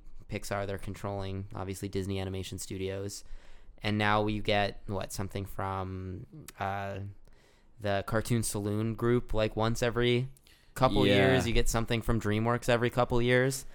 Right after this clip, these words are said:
Speaker 2: Yeah.
Speaker 1: Like, Disney is putting out four of these things a year, and every single one of them is, like, a remake or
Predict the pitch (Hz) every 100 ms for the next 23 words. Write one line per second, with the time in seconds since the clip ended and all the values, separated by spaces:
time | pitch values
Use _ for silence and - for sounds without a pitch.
0 | - 98 95 92 113 107 - 143 143 147
1 | 131 139 135 123 113 - 127 135 113 110
2 | 117 110 104 113 113 104 117 110 110 120
3 | 113 110 110 107 101 104 101 104 110 110
4 | 107 101 101 101 107